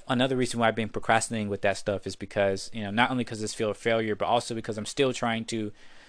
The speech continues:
I'm still trying to make them seem like characters and, like, draw characters in 'cause I know that people like that. But I need to just do my own thing, right? I need to just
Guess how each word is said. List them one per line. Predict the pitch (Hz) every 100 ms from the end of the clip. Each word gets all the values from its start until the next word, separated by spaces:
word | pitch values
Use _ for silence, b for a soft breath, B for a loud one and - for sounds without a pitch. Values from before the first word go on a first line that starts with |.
| B -
I'm |
still | 151 220
trying | 208 190 175
to | 156
make | 120 123 131
them | 143 135
seem | 123 - 110 117
like | 120
characters | - 131 127 120 131 127 110
and, | 101 95
like, | 98 - - -
draw | 107 107 113
characters | 113 - 117 117 107
in | - 107
'cause | 110 104
I | 104
know | 101 104
that | 98 - -
people | 113 104
like | 90 101
that. | 117 113 113 B B B B -
But | 175
I |
need | 208 233
to | 202
just | 160 175 - 113
do | 139
my | 143 123
own | 120 113
thing, | 110 101 82
right? | 92
I | 117
need | 151 143
to |
just | 127 127 117 -